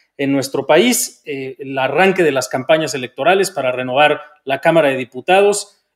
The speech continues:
y miles de cargos en todo el país, en el ámbito local, estatal, y pues, eh, hay encuestas que muestran, em,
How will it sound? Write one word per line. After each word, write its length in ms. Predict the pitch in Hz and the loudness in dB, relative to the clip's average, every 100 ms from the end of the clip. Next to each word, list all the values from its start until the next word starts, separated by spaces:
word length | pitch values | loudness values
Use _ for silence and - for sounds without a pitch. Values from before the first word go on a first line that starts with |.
| - | -8
y 240 | 208 214 | -8 0
miles 600 | 226 320 311 180 - - | 4 6 6 4 2 -2
de 140 | 160 151 | -4 2
cargos 520 | 185 180 147 135 - | 4 4 0 -2 -6
en 240 | 160 147 147 | -4 -4 0
todo 380 | 175 170 165 | 2 2 0
el 160 | 160 135 | -2 -4
país, 360 | 139 165 202 156 | -2 0 -2 -4
en 80 | |
el 140 | 139 147 | -2 -2
ámbito 480 | 160 151 147 127 - _ _ | -2 -4 -6 -6 -10 _ _
local, 480 | - 131 127 202 214 | -12 -10 2 4 4
estatal, 680 | 160 - 127 208 214 226 226 - | 0 -2 -2 4 6 4 2 -8
y 300 | 202 185 180 | -8 -4 -2
pues, 380 | 175 170 - 180 | 0 0 0 2
eh, 360 | 175 170 170 139 | 2 4 0 0
hay 220 | 190 285 | 0 0
encuestas 680 | 277 269 294 - 294 - | -2 0 0 0 0 0
que 280 | - 208 185 | 0 2 2
muestran, 760 | 175 240 233 - 175 247 302 - _ _ _ _ | 2 0 0 0 0 0 -2 -10 _ _ _ _
em, 380 | 170 156 156 160 | -8 -6 -6 -8